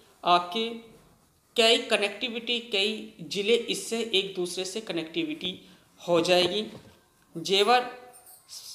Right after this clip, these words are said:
में बन रहे नोएडा इंटरनेशनल एयरपोर्ट कार्गो टर्मिनल तक समान एक्सप्रेसवे का निर्माण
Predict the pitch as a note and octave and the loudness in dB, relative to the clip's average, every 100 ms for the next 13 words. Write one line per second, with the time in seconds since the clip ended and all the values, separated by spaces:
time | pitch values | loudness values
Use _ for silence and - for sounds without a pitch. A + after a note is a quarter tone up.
0 | - - F#3+ F#3+ A3+ A3 A3 G#3 G#3 A#3 | -20 -16 -6 2 4 6 4 4 2 4
1 | A3 G3 G3 A#3 G#3+ F#3+ G3 F#3+ F#3 F#3 | 2 0 0 0 -2 -2 -2 2 0 0
2 | A3+ A3+ - G3 F#3 - F#3+ G#3 - - | -4 -4 -4 0 0 0 0 0 -2 -16
3 | - _ - F#3 G3 G#3 A#3+ A#3 A#3+ - | -20 _ 4 8 8 6 6 6 4 0
4 | G3+ G3 G3 G#3+ A#3 A#3 - - - _ | -2 0 0 0 0 -4 -12 -20 -20 _
5 | - A3 A3+ - - F#3+ F3 G3+ A#3 - | 4 4 4 -8 -2 0 4 4 4 2
6 | G3+ - A3 G#3 G#3+ A3+ A3+ A3 G#3+ G3 | 0 0 0 0 0 -2 0 2 2 0
7 | F#3 F3 F3+ G3+ | -4 2 4 4